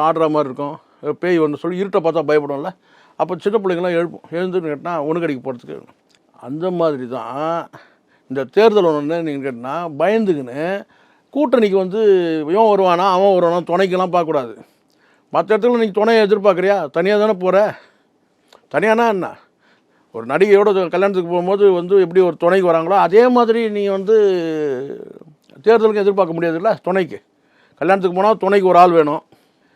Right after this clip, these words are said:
தேர்தலுக்கும் ஒரு துணைக்கு ஒரு ஆள் வேணும். கூட்டணி எதிர்பார்க்கலாமா? தனித்து தான், தனியா போற இடத்துல தனியா தான் நீ போயாகணும். தனியா தான் வந்தோம், ஒரு நாளைக்கு தனியா தான் போயாகணும். எல்லாத்துக்கும் துணைக்கு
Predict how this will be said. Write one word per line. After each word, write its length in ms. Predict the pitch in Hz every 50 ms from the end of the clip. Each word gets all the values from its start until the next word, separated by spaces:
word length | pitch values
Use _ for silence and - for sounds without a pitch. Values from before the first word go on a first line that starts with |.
| _ _ _ -
தேர்தலுக்கும் 520 | 202 240 240 240 240 233 220 247 254 247 233 220 208 196 190
ஒரு 100 | 185 175
துணைக்கு 360 | 156 185 208 220 220 196 196
ஒரு 120 | 190 180 175
ஆள் 220 | 180 185 185 175
வேணும். 200 | 175 170 170 160 143
கூட்டணி 240 | 185 185 180 170 170 170
எதிர்பார்க்கலாமா? 580 | 165 180 165 160 147 127 131 131 131 139 170 175 131 107 _ -
தனித்து 260 | 156 202 220 190 202
தான், 180 | 214 226 202 -
தனியா 360 | - 151 170 202 226 226 220
போற 200 | 190 196 190 185
இடத்துல 240 | 175 196 214 190 202
தனியா 180 | 190 196 196 196
தான் 160 | 208 214 208
நீ 20 |
போயாகணும். 580 | 185 160 175 190 196 185 165 143 117 107 104 - _ _ _ _ _ _ _ _ _ _ _ _ _ _ _ _ _ _ _ _ _ _ _ -
தனியா 240 | 139 156 165 165 165 160
தான் 140 | 180 185 180 156
வந்தோம், 320 | 156 160 151 160 143 113 - _ _ _ _ _ _ _ _ _ _ _ _ _ _ _ _ _ _ _ _ _ _ -
ஒரு 80 | 123 127
நாளைக்கு 280 | 139 151 160 151 - 139
தனியா 200 | 139 151 151 147
தான் 220 | 147 156 160 147 135 147
போயாகணும். 460 | 151 156 147 131 123 117 107 - _ _ _ _ _ _ _ _ _ _ -
எல்லாத்துக்கும் 520 | 123 135 151 156 156 160 170 175 160 - 156
துணைக்கு 260 | 156 165 165 143